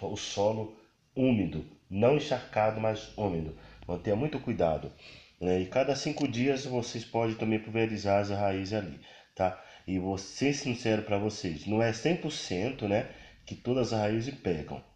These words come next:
tá? É como tem o nascimento do ser humano, não todos nascem perfeito e também não são,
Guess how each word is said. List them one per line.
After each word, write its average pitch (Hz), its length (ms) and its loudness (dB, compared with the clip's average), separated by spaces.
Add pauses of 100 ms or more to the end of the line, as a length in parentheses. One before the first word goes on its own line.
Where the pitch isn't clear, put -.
(140)
tá? 92 280 0 (400)
É 90 80 -6
como 107 400 2
tem 107 220 2
o 107 60 4
nascimento 107 760 0
do 107 140 -4
ser 110 220 -4
humano, 113 400 2
não 143 260 -2
todos 117 460 -2
nascem 107 320 0
perfeito 113 640 -4 (460)
e 104 100 0
também 107 540 2
não 113 180 2
são, 110 260 -2